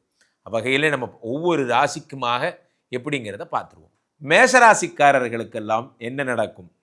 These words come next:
மேஷராசிக்காரர்கள் இதில் படாத பாடுபட போகிறீர்கள். I am, I am sure உங்களுடைய தூக்கம் பயங்கரமா டிஸ்டர்ப் ஆக போகுது. காரணம் என்ன அப்படின்னு பார்த்தீங்கன்னா, மேஷராசிக்காரர்களுக்கு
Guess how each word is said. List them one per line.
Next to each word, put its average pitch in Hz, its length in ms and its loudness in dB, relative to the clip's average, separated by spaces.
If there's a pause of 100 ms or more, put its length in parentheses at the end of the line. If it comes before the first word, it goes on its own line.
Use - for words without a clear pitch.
(100)
மேஷராசிக்காரர்கள் 131 1200 -2
இதில் 107 300 -14
படாத 147 500 2
பாடுபட 131 440 -2
போகிறீர்கள். 90 720 -16 (300)
I 104 180 -6
am, 107 160 -8 (200)
I 104 160 -8
am 95 80 -14 (200)
sure 160 340 0 (460)
உங்களுடைய 110 640 -8
தூக்கம் 151 520 -6
பயங்கரமா 151 520 -4
டிஸ்டர்ப் 120 400 -6
ஆக 104 140 -4
போகுது. 90 260 -20 (600)
காரணம் 165 420 4
என்ன 127 480 -4
அப்படின்னு 113 300 -14
பார்த்தீங்கன்னா, 107 460 -12
மேஷராசிக்காரர்களுக்கு 120 1400 -6